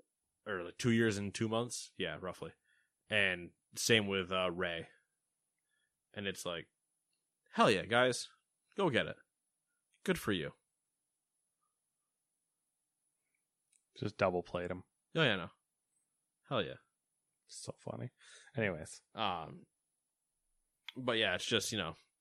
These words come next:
Speaker 1: one point three million, two years. You're like, "Oh, yeah, I can see why you left."
Speaker 2: Mm-hmm.
Speaker 1: Go make bank,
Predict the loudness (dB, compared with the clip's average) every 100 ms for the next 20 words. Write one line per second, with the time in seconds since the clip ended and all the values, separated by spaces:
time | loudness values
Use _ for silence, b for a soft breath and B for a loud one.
0 | _ _ _ _ 2 4 6 4 2 0
1 | 2 2 0 0 0 0 -2 -4 0 0
2 | 2 0 -2 -2 -2 -2 0 0 0 0
3 | -2 -4 _ _ _ _ _ 0 2 2
4 | 0 _ _ _ _ _ _ _ _ -6
5 | -2 0 2 0